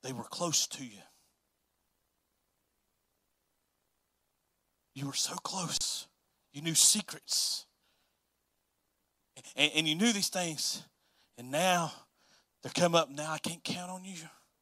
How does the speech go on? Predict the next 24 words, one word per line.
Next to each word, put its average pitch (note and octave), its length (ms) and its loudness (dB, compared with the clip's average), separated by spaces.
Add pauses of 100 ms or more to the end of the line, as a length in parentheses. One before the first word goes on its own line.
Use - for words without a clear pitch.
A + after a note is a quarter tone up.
(840)
What's - 200 4
wrong A#3 200 6
with A3 180 0
you? F3 220 2 (180)
I E3+ 80 6
told C4 340 8
you A#3+ 120 2
this, A3+ 380 6
and, F#3+ 140 0 (220)
and G3 100 10
I G3 40 12
had A#3+ 260 8
you B3 100 4
to F#3 100 -4
try A#3 200 12
to A3 100 6
help A#3 280 6
me A3+ 100 0
with A3 160 0
this B3 180 2
problem A3 400 12
and G#3+ 100 0
this A#3 240 2
issue. A3+ 300 4